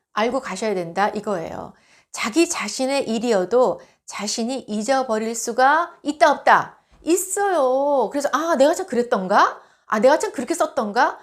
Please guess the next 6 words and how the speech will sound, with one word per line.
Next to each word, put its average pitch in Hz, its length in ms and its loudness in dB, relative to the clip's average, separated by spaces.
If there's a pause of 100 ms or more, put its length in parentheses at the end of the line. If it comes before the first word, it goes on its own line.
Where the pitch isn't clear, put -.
(220)
잊어버릴 262 380 0
수가 262 240 -2
있습니다. 180 680 -6
인간이니까. 185 1000 -6 (300)
그래서 214 560 0 (460)
그조차도 220 1400 0